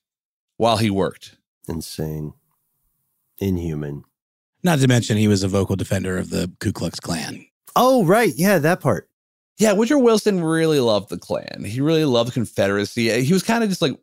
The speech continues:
Speaker 1: obsessed with this whole lost cause thing where, you know, this idea that, like, the Confederacy losing the Civil War, there was this noble cause that they were fighting for, blah, blah, blah, all this B S that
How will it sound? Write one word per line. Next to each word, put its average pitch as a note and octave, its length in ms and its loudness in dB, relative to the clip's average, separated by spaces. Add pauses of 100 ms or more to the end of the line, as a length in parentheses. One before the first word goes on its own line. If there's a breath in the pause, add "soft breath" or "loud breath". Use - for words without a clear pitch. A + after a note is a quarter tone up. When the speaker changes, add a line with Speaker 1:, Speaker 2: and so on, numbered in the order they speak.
(200)
Speaker 1:
obsessed - 520 -2
with C3 100 0
this - 80 -12
whole A2+ 280 2
lost G#2 460 0
cause F#2+ 520 0
thing F#2 600 -4
where, F#2+ 200 -2 (520 loud breath)
you B2+ 180 0
know, G2 340 2 (540)
this B2+ 300 -4
idea G#2+ 420 0
that, F2+ 240 -4
like, G#2+ 200 -6
the - 60 -20
Confederacy G2+ 720 -2
losing F#2+ 340 -4
the F#2 60 -4
Civil F#2+ 240 -6
War, G2 180 2
there G2+ 80 0
was F#2+ 120 -4
this G2 140 -10
noble A2+ 320 2
cause A2 440 2
that F#2+ 100 -8
they F#2+ 100 0
were F2+ 120 0
fighting G2+ 400 -2
for, G#2 280 -2
blah, G2+ 220 -2
blah, F#2 160 -2
blah, G2 300 0
all F#2+ 80 0
this F2 160 -6
B F#2+ 340 -4
S F2+ 240 -2
that - 220 -8